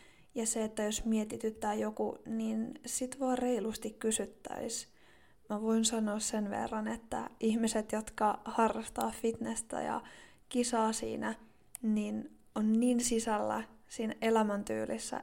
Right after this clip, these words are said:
että siitä puhuu mielellään, jos sä meet kysymään joltain fitneksestä, että hei, voisitko sä avata mulle tätä vähän, että mulla on vähän tämmönen negatiivinen kuva sun lajista,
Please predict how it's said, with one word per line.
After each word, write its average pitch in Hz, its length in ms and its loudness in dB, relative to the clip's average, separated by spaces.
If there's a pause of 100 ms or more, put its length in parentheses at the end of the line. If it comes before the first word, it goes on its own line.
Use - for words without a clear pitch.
että 220 140 -4
siitä 254 260 2
puhuu 220 420 10
mielellään, 214 720 -2 (560)
jos 214 180 2
sä 214 100 2
meet 208 220 0
kysymään 214 580 -2
joltain 220 580 -2
fitneksestä, 220 800 -6
että 226 200 -8
hei, 220 300 -2 (120)
voisitko 294 320 0
sä - 200 0
avata 214 340 0 (160)
mulle 208 260 0
tätä 220 380 -2
vähän, 214 280 -2
että 220 340 -4 (1000)
mulla 226 400 4
on 214 60 4
vähän 220 180 4
tämmönen 214 320 4
negatiivinen 214 800 0
kuva 214 320 0 (240)
sun 220 300 0
lajista, 226 580 -2